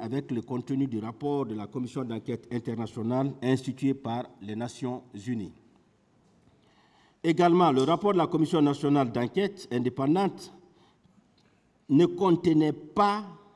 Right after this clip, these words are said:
ne con-, n'avait retenu que soixante-trois cas de mort. Et également, ce rapport n'avait nullement mentionné le contenu des auditions des chauffeurs qui avaient transporté les corps à la morgue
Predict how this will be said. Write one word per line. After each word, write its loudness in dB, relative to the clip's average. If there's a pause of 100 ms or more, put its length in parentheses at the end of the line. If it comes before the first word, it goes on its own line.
(260)
ne 4
con-, 2 (400)
n'avait 2
retenu 4
que 0
soixante-trois -2
cas -2
de 0
mort. -2 (1800)
Et 4
également, 4
ce -4
rapport 0
n'avait 0
nullement 4
mentionné 2
le 2
contenu 2
des 2
auditions 0
des 0
chauffeurs -2 (360)
qui 0
avaient 0
transporté -2
les 0
corps -2
à -6
la -4
morgue -2